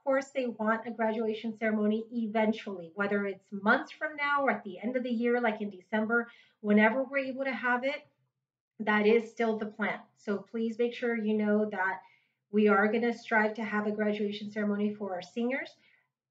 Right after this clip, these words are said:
At this time, we don't know the date for that because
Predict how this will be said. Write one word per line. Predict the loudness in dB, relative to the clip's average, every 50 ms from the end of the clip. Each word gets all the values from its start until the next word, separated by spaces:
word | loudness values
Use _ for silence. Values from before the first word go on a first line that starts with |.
| _ -6 -4
At | -4 -2 0
this | 0 0 0 2
time, | 2 2 4 4
we | 4 4
don't | 4 2 2 2 0
know | -2 -2
the | -2 -4
date | -8 -6 -6 -4 -4 -4 -4 -6
for | -12 -8
that | -4 -4 -4 -4 -4 -8 -6
because | -6 -6 -6 -6 -4 -2 0 0 0 -2 -6 -10 -12 -14 _